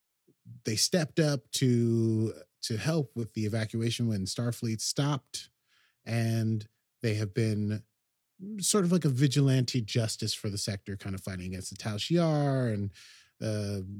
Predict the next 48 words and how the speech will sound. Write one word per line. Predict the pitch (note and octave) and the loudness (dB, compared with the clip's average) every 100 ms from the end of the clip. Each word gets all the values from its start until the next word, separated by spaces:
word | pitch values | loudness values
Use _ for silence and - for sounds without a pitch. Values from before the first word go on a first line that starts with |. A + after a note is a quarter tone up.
| F#2 F#2 - | -12 -12 -4
other | B2 A#2 A2 G#2+ | 0 2 0 -2
powers | - A#2+ A#2 A#2+ A2 | -4 -2 0 2 0
that | G#2+ F2+ | -2 0
be. | G3+ F#3+ E3 C#3 _ _ _ _ - | 6 8 8 4 _ _ _ _ -4
And | A2+ A2 A2 G#2 A2+ | 0 2 0 0 -2
Picard | - - E3+ D#3 C#3 | -2 0 2 4 2
does | B2+ B2 | 4 4
not | C3 B2 B2 - | 6 4 2 -4
quite | - C3+ A#2+ | -4 -2 -2
seem | - A#2+ | 0 0
to | G#2+ G#2 | 2 -4
approve | - - D3 D3 D3 D3+ C#3+ | -4 -2 4 6 6 6 6
of, | D#3 D3 | 4 2
of | C#3+ C#3+ | 0 0
their | C#3 D3 | 4 4
methods. | C#3+ C#3 D3 - | 4 0 -2 0
He | G#2+ | 0
appreciates | - C3 - A#2 - | 0 -2 0 -2 -2
their | G2+ | -6
mission, | E2 A#2 - C#3 C3+ C3 - - _ - | -2 0 2 2 2 0 -12 -20 _ -4
but | |
he | G2+ | -4
thinks | G2+ G#2+ | -2 -2
they | G#2+ | -2
take | G#2 G2+ | -2 -2
the | G#2 | -2
law | G#2 G#2+ G#2 | 0 0 -2
into | F#2 G2 | -2 -6
their | F#2 | -6
own | F2+ | -2
hands. | D3 D3+ C#3+ C#3+ A2+ | 2 4 4 4 2
And, | F2+ F2+ G#2 | -2 -6 -8
and | F2+ F2+ | -10 -10
he | - | -6
says | G2 B2+ A#2+ | -4 -2 0
that | A#2 - | -2 -2
to | |
Seven, | - D3 C3 | -2 0 0
and | F#2+ | -2
Seven | - F#2 F2 | -4 -8 -8
says, | - - | -12 -2
"What | F3 - G#2 | 2 2 -2
law?" | G#2 - - - | -8 -8 -12 -10
And | F#2 | -8
he | |
says, | - - - | -8 -8 -6
"Touche." | - C#3+ | 0 2
Uh, | - | 0